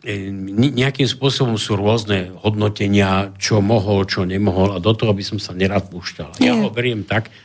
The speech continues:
Speaker 1: že on mi pomáhal. Mi pomáhal, lebo <clears throat> Dubček, to máte ako <laughs> ten Andy Warhol, hej? Dubčeka všade berú. A v Taliansku, zvlášť, lebo tam dostal ten čestný doktorát Univerzity Bologna ešte rok pred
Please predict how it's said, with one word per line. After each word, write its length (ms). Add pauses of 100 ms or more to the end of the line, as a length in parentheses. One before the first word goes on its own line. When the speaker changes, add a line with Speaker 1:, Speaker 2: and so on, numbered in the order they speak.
Speaker 1:
že 160
on 80
mi 80
pomáhal. 560
Mi 80
pomáhal, 480
lebo 240 (220)
<clears throat> 340
Dubček, 560 (540)
to 80
máte 240
ako 240 (120)
<laughs> 160
ten 120
Andy 480
Warhol, 560
hej? 240 (400)
Dubčeka 560
všade 320
berú. 400 (720)
A 320
v 160
Taliansku, 640
zvlášť, 400
lebo 80
tam 160
dostal 320
ten 160
čestný 320
doktorát 480
Univerzity 480
Bologna 480
ešte 400
rok 320
pred 240